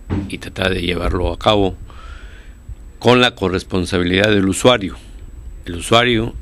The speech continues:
y ustedes, que son los portavoces en algún aspecto de todas las áreas, pues tenemos que, que buscar, eh, el, el apoyo. Eso es irremediable. Entonces estamos ahorita viendo de que, pues,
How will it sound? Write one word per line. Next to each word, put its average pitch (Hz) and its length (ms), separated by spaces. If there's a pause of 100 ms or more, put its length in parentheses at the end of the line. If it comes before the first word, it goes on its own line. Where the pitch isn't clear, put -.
(160)
y - 160
ustedes, 110 440
que 90 120
son 101 200
los 90 180
portavoces 87 760
en 82 120
algún 87 240
aspecto 90 460 (560)
de 107 100
todas 101 220
las 95 180
áreas, 104 360
pues - 220 (300)
tenemos 90 380
que, 80 260 (540)
que - 100
buscar, 90 400 (400)
eh, 85 500
el, 80 480
el 87 140
apoyo. 95 400 (760)
Eso 95 200
es - 120
irremediable. 87 800 (380)
Entonces 95 340
estamos 107 320
ahorita 104 460
viendo 101 520
de - 120
que, 92 500 (440)
pues, - 280